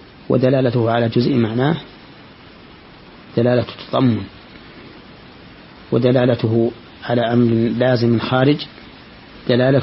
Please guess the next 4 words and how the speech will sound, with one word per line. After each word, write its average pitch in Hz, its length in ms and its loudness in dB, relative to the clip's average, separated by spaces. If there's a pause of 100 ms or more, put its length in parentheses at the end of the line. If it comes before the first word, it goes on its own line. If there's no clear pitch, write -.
التزام. 113 380 -2 (2500)
ولنضرب 127 440 4
لذلك 120 360 2
مثلا 127 460 0